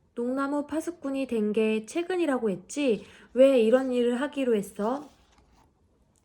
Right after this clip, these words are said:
"얘기하자면 너무 길어. 너무 길어지고 그냥 어쩌다 보니, 보니라고 할까? 별로 하고 싶지 않아도 누군가는 이어가지 않으면 안 될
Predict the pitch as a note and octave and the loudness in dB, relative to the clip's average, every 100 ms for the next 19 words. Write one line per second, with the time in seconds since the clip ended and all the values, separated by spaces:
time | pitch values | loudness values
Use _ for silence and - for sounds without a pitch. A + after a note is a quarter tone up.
0 | - A3 A3+ C#4 C4+ B3+ B3 G3+ G3 A3 | 0 0 2 -2 -2 -4 -4 -4 -2 -4
1 | A3 G#3 F#3+ F#3+ F3+ - _ _ _ - | -6 -6 -4 -6 -8 -18 _ _ _ -10
2 | A#3+ A#3+ B3+ - B3+ B3+ G#3+ C#4 C#4+ G#3+ | -4 -2 -4 2 2 2 -2 -2 0 0
3 | - - - C4+ C#4+ A#3+ G#3+ G#3+ B3+ C4 | -2 -20 -10 -6 -4 -2 -2 0 2 2
4 | B3+ A#3 A3+ A3 - _ _ - _ - | 0 -2 -6 -6 -10 _ _ -20 _ -4
5 | A#3 B3+ C#4+ D#4 - _ _ _ A3 A3 | -4 -2 -4 -8 -14 _ _ _ -8 -4
6 | A3+ C4 C4+ B3+ B3 A3+ G3 F3 _ _ | -2 -2 -2 -4 -4 -2 -4 -8 _ _
7 | _ _ _ _ _ _ - B3 C4+ C#4+ | _ _ _ _ _ _ 0 2 2 2
8 | E4 F4 E4+ - C#4 G#3 G#3+ G#3+ G#3+ G3 | 0 -2 -6 -6 -2 0 0 -2 -2 -4
9 | G#3+ B3+ A#3 G#3+ A#3 A3 A3+ A#3+ A3 A3 | -6 -4 -2 -2 -2 -2 -2 0 -4 -2
10 | A3 F#3+ G3+ G#3+ A#3 B3 C4 G3 G3+ A#3+ | -4 -2 -2 -2 -4 -8 -10 -8 -4 0
11 | B3+ C4+ | 0 -2